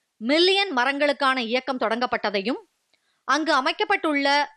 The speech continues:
சிந்தூர் வனம் ஆபரேஷன் சிந்தூர் வீரர்களுக்கு அர்ப்பணிக்கப்பட்டதாகவும், மகாராஷ்டிரத்தில் பட்டோதா கரிக்காற்று உமிழ்வற்ற கிராம பஞ்சாயத்தாக மாறி இருப்பதையும் சுட்டிக்காட்டியுள்ளார். ஜூலை மாதம் முதல் தேதியன்று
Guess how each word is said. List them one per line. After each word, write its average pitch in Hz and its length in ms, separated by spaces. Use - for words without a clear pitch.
சிந்தூர் 320 380
வனம் 226 320
ஆபரேஷன் 381 760
சிந்தூர் 311 360
வீரர்களுக்கு 277 800
அர்ப்பணிக்கப்பட்டதாகவும், 269 1160
மகாராஷ்டிரத்தில் 262 880
பட்டோதா 381 420
கரிக்காற்று 294 800
உமிழ்வற்ற 330 600
கிராம 269 400
பஞ்சாயத்தாக 240 640
மாறி 233 340
இருப்பதையும் 208 640
சுட்டிக்காட்டியுள்ளார். 185 880
ஜூலை 392 440
மாதம் 339 360
முதல் 269 280
தேதியன்று 233 760